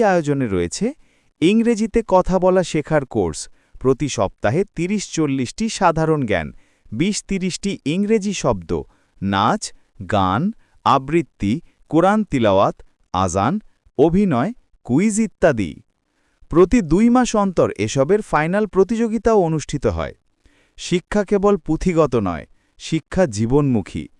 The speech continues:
শিক্ষা আনন্দময়। আনন্দের সাথে শিশুর সৃজনশীলতা বিকাশই আমাদের মূল লক্ষ্য। এসবের পাশাপাশি আপনার সন্তানের বিকেলবেলা বাঁচানোর জন্য আমাদের রয়েছে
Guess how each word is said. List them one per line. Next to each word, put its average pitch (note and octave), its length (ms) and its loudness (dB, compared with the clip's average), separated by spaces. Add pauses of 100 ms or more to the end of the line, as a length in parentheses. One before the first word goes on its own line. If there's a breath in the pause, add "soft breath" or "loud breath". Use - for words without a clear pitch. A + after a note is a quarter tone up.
(220)
শিক্ষা - 520 -4
আনন্দময়। G#2 600 0 (380)
আনন্দের B2 560 2
সাথে G#2 300 -4 (340)
শিশুর D#3 420 -2
সৃজনশীলতা F#3 840 0
বিকাশই C#3 480 -2
আমাদের D3+ 360 2
মূল G3 280 0
লক্ষ্য। G#2+ 360 -2 (880)
এসবের G#3+ 440 2
পাশাপাশি E3 640 0 (380)
আপনার F3+ 380 2
সন্তানের E3+ 540 -2
বিকেলবেলা C3 640 2
বাঁচানোর G#2 480 0
জন্য F2+ 300 -2 (460)
আমাদের D#3+ 420 2
রয়েছে G#2+ 380 0